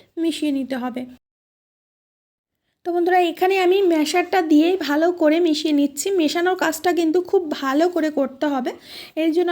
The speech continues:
আমি ম্যাশার দিয়েই মিশিয়ে নিচ্ছি। আর তোমরা দেখতেই পাচ্ছ, এটা একেবারে ঘন ক্রিমের মতো হয়ে গেছে, আর এরকমই হতে হবে। এখন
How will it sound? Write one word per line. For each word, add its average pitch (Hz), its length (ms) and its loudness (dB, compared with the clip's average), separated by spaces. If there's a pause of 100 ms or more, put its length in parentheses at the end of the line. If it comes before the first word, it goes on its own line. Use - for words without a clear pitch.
আমি 359 180 0
ম্যাশার 302 320 -4 (100)
দিয়েই 339 280 -2
মিশিয়ে 294 260 -4
নিচ্ছি। 262 400 -6 (880)
আর 330 140 -2 (100)
তোমরা 392 180 4 (100)
দেখতেই 349 320 0
পাচ্ছ, 349 220 2 (260)
এটা 330 180 0 (200)
একেবারে 339 440 -2 (180)
ঘন 285 220 0 (200)
ক্রিমের 311 460 6
মতো 262 220 -2
হয়ে 277 280 2
গেছে, 254 240 -2 (120)
আর 302 60 4 (200)
এরকমই 349 480 2
হতে 277 280 -2
হবে। 262 200 -2 (1120)
এখন 339 300 -4